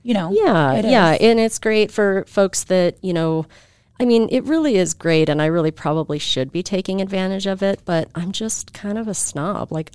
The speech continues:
Speaker 2: I personally don't wanna go to those events, and so therefore I don't wanna invite my people to them.
Speaker 1: Yeah,
Speaker 2: Because
Speaker 1: no,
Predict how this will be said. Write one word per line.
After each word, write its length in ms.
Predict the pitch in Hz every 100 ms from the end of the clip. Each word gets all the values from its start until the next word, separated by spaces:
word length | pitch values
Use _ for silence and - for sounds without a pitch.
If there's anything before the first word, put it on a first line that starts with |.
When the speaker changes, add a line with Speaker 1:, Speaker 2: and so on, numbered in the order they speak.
| - -
Speaker 2:
I 260 | 180 214 220
personally 520 | - 190 - 208 233
don't 280 | 226 202 -
wanna 220 | 202 208
go 160 | 185 170
to 80 | 190
those 220 | 190 190
events, 460 | 180 175 277 - - - _ _ _ -
and 180 | 190 -
so 380 | 180 175 170 - _ _
therefore 340 | 196 190 - 196
I 60 |
don't 120 | 190 190
wanna 140 | 190
invite 260 | 185 190 190
my 140 | 226
people 260 | - - -
to 120 | -
them. 240 | - 170 -
Speaker 1:
Yeah, 200 | 254 277 -
Speaker 2:
Because 160 | - 269
Speaker 1:
no, 180 | 233